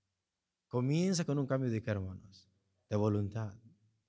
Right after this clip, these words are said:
No los veo convencidos, ¿ves? ¿Por qué crees que necesitamos otra vez escuchar esta verdad?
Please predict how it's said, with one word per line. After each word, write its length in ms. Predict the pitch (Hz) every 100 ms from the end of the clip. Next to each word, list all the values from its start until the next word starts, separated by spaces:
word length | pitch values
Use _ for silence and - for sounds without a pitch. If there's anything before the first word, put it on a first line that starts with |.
| _ _ -
No 80 |
los 100 | 196
veo 160 | 202 214
convencidos, 500 | 180 131 110 208 160
¿ves? 180 | 139 180
¿Por 220 | - 117 -
qué 220 | 160 156
crees 380 | 151 180 196 196
que 100 | 117
necesitamos 480 | 110 113 131 147 143
otra 200 | 131 117
vez 120 | 123
escuchar 340 | 117 - 107
esta 180 | 120 127
verdad? 260 | 117 131